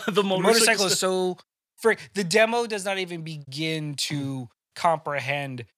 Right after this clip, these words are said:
Speaker 2: how good the motorcycle sections are.
Speaker 1: The, the motorcyc-, cycle sh-, section in the demo was, like, it's so fast.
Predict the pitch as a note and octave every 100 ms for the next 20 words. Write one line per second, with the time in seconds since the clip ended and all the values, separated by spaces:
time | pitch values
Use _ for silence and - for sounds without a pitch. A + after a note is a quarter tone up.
0 | - - D3 C3+ A2+ C3+ D3 C3 B2+ C3
1 | C3+ C3+ C#3 B2 B2 C3 A#2+ B2 A#2 G#2+
2 | G#2 F3 G3 F#3+ F#3 G#3+ - A#3 _ _
3 | _ - E3+ E3 D#3 - - D3 C3 C#3+
4 | B2+ A#2+ G#2+ A2 A2 A2+ G#2 A2+ G#2 E2+
5 | _ _ _ - D#3+ - - - - -
6 | - - B2 G#2+ A#2 E2 - - D2+ C#2
7 | - - -